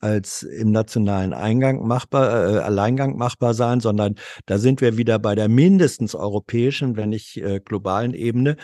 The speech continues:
Dafür bin ich sehr und ich bin auch überzeugt davon, dass das kommen wird. Da wird die, äh, E U wird nicht einfach sagen können, „Gott, ja, wir machen jetzt hier, wir lassen zu, dass wirtschaftlich Business as usual weiter betrieben wird.“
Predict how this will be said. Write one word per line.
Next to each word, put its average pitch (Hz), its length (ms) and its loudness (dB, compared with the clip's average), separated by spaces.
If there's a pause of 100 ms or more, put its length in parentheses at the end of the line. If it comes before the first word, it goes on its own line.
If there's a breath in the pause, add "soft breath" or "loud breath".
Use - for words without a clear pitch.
(260 loud breath)
Dafür 160 280 4
bin 151 200 2
ich 127 160 -2
sehr 190 200 0
und 101 160 -2
ich - 120 -10
bin 147 340 0 (100)
auch 131 180 0
überzeugt 127 540 0
davon, 113 400 2 (300 loud breath)
dass 107 180 -2
das - 400 0
kommen 135 300 4
wird. 85 240 -2
Da 90 100 0
wird 127 180 2
die, 120 220 2
äh, 98 640 0
E 127 160 0
U 151 300 2 (280 loud breath)
wird 123 220 0
nicht 131 220 2
einfach 120 260 0
sagen 113 380 0
können, 110 240 0
„Gott, 104 220 0
ja, 101 260 2
wir 98 100 0
machen 101 300 0
jetzt - 180 -6
hier, 87 560 0
wir 101 140 0
lassen 101 320 -2
zu, 131 320 2 (340 loud breath)
dass 98 240 -2
wirtschaftlich 113 720 0
Business 107 640 2
as 92 220 -6
usual 104 600 2
weiter 98 260 0
betrieben 85 560 -4
wird.“ 95 220 -4